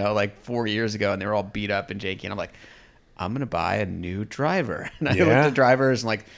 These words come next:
Speaker 1: you know, three hundred bucks. I would never spend three hundred bucks on a driver before that. And I was like, "I'm just gonna buy the most expensive driver there is." Oh, four hundred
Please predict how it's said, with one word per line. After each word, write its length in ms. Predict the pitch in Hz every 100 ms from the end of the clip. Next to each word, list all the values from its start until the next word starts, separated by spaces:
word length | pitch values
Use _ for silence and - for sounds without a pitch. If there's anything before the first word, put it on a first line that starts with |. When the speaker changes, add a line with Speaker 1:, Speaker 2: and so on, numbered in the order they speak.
| - -
Speaker 1:
you 60 |
know, 100 | 107
three 280 | 85 107 127
hundred 280 | 123 110 101
bucks. 280 | 107 113 -
I 20 |
would 160 | 156 160
never 320 | 165 180 175
spend 300 | 147 - 110
three 100 | 113
hundred 140 | 107 101
bucks 240 | 98 -
on 80 | 107
a 60 |
driver 460 | 101 98 107 107 104
before 360 | - 113 120 113
that. 340 | - 50 - - - - -
And 80 | 113
I 80 | 113
was 140 | 110
like, 240 | 113 110 - -
"I'm 180 | - -
just 140 | 202
gonna 100 | 131
buy 240 | 110 107
the 80 | 131
most 240 | 117 110 -
expensive 800 | - - _ 110 135 143 170 131
driver 380 | 123 135 156
there 180 | 165 165
is." 180 | 185 151 -
Oh, 180 | 170
four 340 | 127 - 240 311
hundred 320 | - 147 135